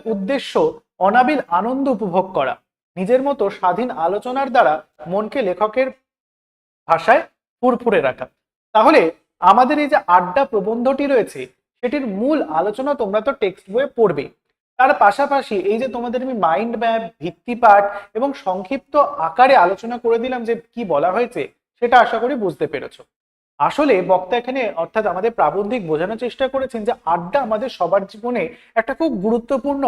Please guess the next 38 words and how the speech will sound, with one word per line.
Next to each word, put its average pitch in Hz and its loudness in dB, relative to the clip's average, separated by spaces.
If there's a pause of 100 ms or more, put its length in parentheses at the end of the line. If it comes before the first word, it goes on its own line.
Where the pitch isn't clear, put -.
(100)
অঙ্গ। 139 -6 (800)
এই 277 0 (220)
অঙ্গটাই 233 4 (140)
এখানে 247 -4 (100)
তুলে 175 0
ধরেছেন, 131 -8 (500)
যেখানে 240 2 (160)
প্রাবন্ধিক 226 2
প্রথম 202 -4 (100)
থেকে 262 -4 (120)
দেখাচ্ছেন 220 -2 (100)
যে 247 0 (260)
আড্ডা 202 6 (560)
একটা - -2
দেশে 285 -2 (200)
এক - -2 (140)
নাম, 294 2 (340)
আর 185 4
এক 214 -2 (100)
দেশে 254 -4 (160)
আর 165 4
এক 175 -14 (100)
নাম, 311 0 (340)
আর 196 8
এক 226 -2 (100)
দেশে 294 -6 (120)
তার 214 6
আর 165 2
এক - -14
নাম। - -20 (420)
অর্থাৎ 226 4 (400)
আড্ডা 180 2
কিন্তু 285 -4 (100)
প্রতিটা 220 -2 (120)
দেশেই 285 -4
প্রচলন 185 2 (100)
রয়েছে, 127 -12 (480)
তার 226 8